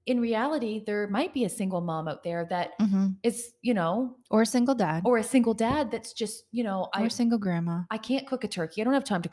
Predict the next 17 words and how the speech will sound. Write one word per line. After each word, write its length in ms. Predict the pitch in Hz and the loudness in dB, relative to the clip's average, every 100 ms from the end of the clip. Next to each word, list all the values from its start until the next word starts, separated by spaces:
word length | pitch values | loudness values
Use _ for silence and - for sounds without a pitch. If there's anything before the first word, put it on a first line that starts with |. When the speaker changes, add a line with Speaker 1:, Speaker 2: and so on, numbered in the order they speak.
| - | 0
Speaker 1:
I 60 | |
don't 160 | 202 233 | 2 2
know 60 | |
how 240 | 233 247 359 | 0 2 4
to 120 | 587 | 4
cook 160 | - - | 0 -6
a 40 | |
turkey." 540 | 175 165 131 - 131 - - - | -6 -4 -6 -8 -14 -14 -16 -2
Speaker 2:
You 100 | - | 2
Speaker 1:
You 40 | |
know, 60 | 302 | 6
Speaker 2:
don't? 480 | 185 185 349 523 - | 6 6 4 2 6
You're 220 | 320 330 | 10 10
a 40 | |
Speaker 1:
no. 60 | 359 | 8
<laughs> 480 | - 403 453 554 466 | 6 6 10 10 12
Speaker 2:
caterer. 520 | 262 220 202 170 | 12 12 12 10